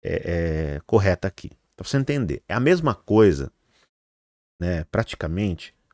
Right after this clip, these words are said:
do governo vir tabelar os preços dos alimentos, como aconteceu no Sarney aqui, como acontece na Argentina. O governo fala: ó, "A partir de hoje tá proibido aumentar, né, o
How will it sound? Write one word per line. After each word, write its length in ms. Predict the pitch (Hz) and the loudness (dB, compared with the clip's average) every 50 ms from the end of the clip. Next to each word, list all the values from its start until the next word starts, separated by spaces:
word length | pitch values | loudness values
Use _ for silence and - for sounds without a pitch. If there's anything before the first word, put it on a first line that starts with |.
| _ _ | _ _
do 80 | 110 117 | 0 4
governo 640 | 117 151 135 110 92 95 101 104 110 117 127 135 120 | 6 8 8 8 6 4 4 4 4 4 0 -2 -2
vir 260 | 98 104 120 139 151 | -2 -2 -2 -2 -2
tabelar 440 | - - 143 139 135 120 110 110 113 | 0 0 0 2 4 6 6 6 6
os 160 | 120 - - | 4 0 -4
preços 420 | - - 104 104 - - 117 107 | -2 2 2 2 2 0 -4 -4
dos 200 | 101 107 107 101 | -2 -2 2 4
alimentos, 640 | 107 104 110 123 135 117 85 78 78 - - - - - | 6 6 4 4 0 0 0 -2 -4 -6 -12 -18 -20 -12
como 220 | - - 101 101 | -6 -4 -2 -2
aconteceu 800 | 101 - - 101 95 - 98 98 - - - - 98 95 90 90 - _ _ - | -2 -2 -4 -6 -4 -2 -4 -4 -4 -4 0 2 2 2 2 0 -4 _ _ -8
no 140 | 80 85 | -8 -6
Sarney 560 | - - - 107 95 85 85 87 92 95 98 98 | -6 0 0 2 2 2 2 2 2 4 2 2
aqui, 340 | 90 - - 117 127 - - _ | 0 -2 -2 -4 -4 -4 -4 _
como 200 | - 101 101 98 | -4 -2 -2 -2
acontece 560 | 92 - - 95 90 - 92 92 - - 90 | -4 -4 -6 -6 -2 0 -2 -2 0 -2 -2
na 80 | 90 | 0
Argentina. 600 | 87 87 92 92 95 92 - - 104 110 123 170 - _ _ _ - - _ _ _ _ _ | 0 2 2 0 -2 -4 -4 -2 -2 -2 -2 -4 -8 _ _ _ -20 -20 _ _ _ _ _
O 60 | 127 | 6
governo 320 | 131 139 120 127 139 147 | 8 8 10 10 8 6
fala: 240 | 151 - 135 110 98 | 8 8 8 10 10
ó, 20 | 95 | 8
"A 40 | |
partir 340 | - 101 104 107 - - 151 | 8 6 2 2 2 2 2
de 100 | 160 175 | 4 8
hoje 280 | - - 131 139 131 - | 8 8 8 8 6 2
tá 100 | 135 127 | -2 -2
proibido 420 | - - 123 143 131 113 120 120 | 0 0 2 2 4 4 4 4
aumentar, 520 | 120 120 123 117 104 - - 95 98 123 - _ _ _ _ _ _ _ _ _ _ _ _ _ _ _ _ _ _ _ | 4 4 2 -2 -2 2 2 2 2 2 0 _ _ _ _ _ _ _ _ _ _ _ _ _ _ _ _ _ _ _
né, 180 | 107 104 107 - - _ | 0 2 2 0 0 _
o 260 | 104 110 117 131 139 | 4 6 6 6 4